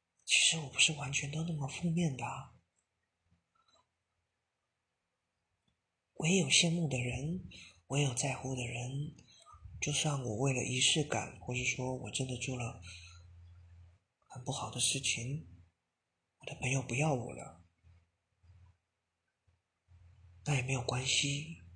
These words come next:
吧，或是妈。那我剩下来的朋友一直担心我，没，没有新朋友，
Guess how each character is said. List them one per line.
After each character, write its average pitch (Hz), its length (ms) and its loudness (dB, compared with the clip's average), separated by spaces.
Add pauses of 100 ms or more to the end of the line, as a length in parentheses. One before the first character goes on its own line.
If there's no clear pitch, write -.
(880)
吧， - 380 -2 (220)
或 - 120 -8
是 127 200 4
妈。 120 420 -4 (2250)
那 151 160 4
我 123 120 2
剩 151 160 8
下 147 160 4
来 120 140 0
的 123 80 0
朋 123 280 -4
友 - 420 -2 (840)
一 135 100 0
直 - 120 0
担 135 200 -2
心 139 260 2
我， 127 400 -6 (680)
没， 131 200 4
没 139 140 2
有 131 120 2
新 139 240 4
朋 123 220 -4
友， - 400 -6